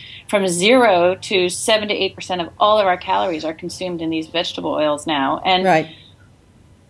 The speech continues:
Speaker 1: and, you know, in the supermarket, what that meant is that every package, every single packaged food item from your, um, microwave popcorns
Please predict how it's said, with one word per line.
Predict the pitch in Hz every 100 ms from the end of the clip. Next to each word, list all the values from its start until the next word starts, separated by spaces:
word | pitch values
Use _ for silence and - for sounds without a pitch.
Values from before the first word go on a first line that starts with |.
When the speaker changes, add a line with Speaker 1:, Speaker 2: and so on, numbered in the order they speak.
| _ -
Speaker 1:
and, | 165 240 -
you | 277
know, | 311
in | 285
the |
supermarket, | 294 - 381 466 403 262 254
what | 214
that | 214 226
meant | 214 226
is | 254 240
that | 214 -
every | 240 254 294 330
package, | - - 165 - 156 175 254 - -
every | 247 311 330
single | - - 285 285 302
packaged | 294 - 226 226 220 -
food | 240 247
item | 180 160 156 160 226
from | - 202 180 175 175 170 - - - - - - - - 196 185 -
your, | 190 175 175 175
um, | 190 170 165 156 156 -
microwave | 185 - 202 180 -
popcorns | 269 269 - 240 226 208 -